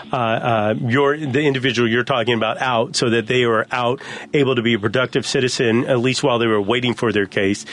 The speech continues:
Like I said, the individual that I'm dealing with, I don't remember what his background is, and, uh, but I remember that the case wasn't one dealing with violence. So, uh, at this point in time, if it were to happen today, I'm pretty sure we would not have moved for a detention hearing,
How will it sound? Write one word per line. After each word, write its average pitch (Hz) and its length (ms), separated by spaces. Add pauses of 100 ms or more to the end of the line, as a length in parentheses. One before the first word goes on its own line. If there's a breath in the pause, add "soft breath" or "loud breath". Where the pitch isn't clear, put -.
(240 loud breath)
Like 143 160
I 135 60
said, 127 260
the 123 140
individual 120 420
that 110 140
I'm 135 160
dealing 113 320
with, 107 240 (280 loud breath)
I 151 80
don't 143 140
remember 127 340
what 117 140
his 101 140
background 113 480
is, 110 320
and, 107 280
uh, 110 280
but 117 160
I 120 60
remember 123 420
that 110 220
the - 60
case 117 400
wasn't 120 340
one 113 260
dealing 107 260
with 101 140
violence. 101 480
So, 104 260 (340 loud breath)
uh, 120 120
at 117 180
this 127 180
point 127 220
in 120 80
time, 107 300
if - 100
it 123 40
were 113 160
to 101 100
happen 110 260
today, 104 340
I'm 104 180
pretty 120 200
sure 120 180
we 110 120
would 117 200
not 107 180
have 101 100
moved 110 240
for 107 100
a 92 80
detention 160 520
hearing, 101 340